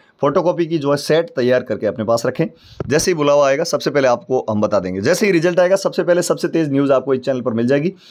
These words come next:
और जैसे ही डॉक्यूमेंट वेरिफिकेशन शुरू होंगे, तो हम आ-, वहाँ पर आपको जो है, अ, मिलेंगे, जहाँ पर डॉक्यूमेंट वेरिफिकेशन होंगे। तो आप टेंशन ना लें, आप लगातार हमारे साथ जुड़े रहें, चैनल को सब्सक्राइब नहीं किया तो कर लीजिएगा, ठीक है। अब बात करते हैं, यदि आपका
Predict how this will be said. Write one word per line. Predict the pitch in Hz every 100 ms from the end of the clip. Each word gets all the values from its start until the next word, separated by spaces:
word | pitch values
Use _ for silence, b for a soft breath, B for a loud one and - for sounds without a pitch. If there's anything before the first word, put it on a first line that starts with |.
| B B B -
और | 117 117
जैसे | 113 175 202
ही | 196
डॉक्यूमेंट | 156 151 185 180 165
वेरिफिकेशन | 160 160 165 165
शुरू | 156 165
होंगे, | 165 180
तो | 180 131
हम | 143 139
आ-, | -
वहाँ | 127 127
पर | 143
आपको | 127 131
जो | 127
है, | 120 135 B B B B
अ, | 101
मिलेंगे, | 113 139 165 170
जहाँ | 127 127
पर | 123
डॉक्यूमेंट | 117 110 131 120
वेरिफिकेशन | 123 135 135 139
होंगे। | 143
तो | 160
आप | 123 120
टेंशन | 127 143
ना | 139
लें, | 151 - B B -
आप | 123
लगातार | 123 165 180 156
हमारे | 151
साथ | 151 151
जुड़े | 127 147
रहें, | 160
चैनल | 156 139 165
को | 160
सब्सक्राइब | 151 127 - 160 160 -
नहीं | 117 127
किया | 135 120
तो | 113
कर | 98
लीजिएगा, | 82 85 92
ठीक | 143 175
है। | 185 B B B B
अब | 151
बात | 160 156
करते | 175 180
हैं, | 185 185 - 127
यदि | 139 165
आपका | 170 - 190 185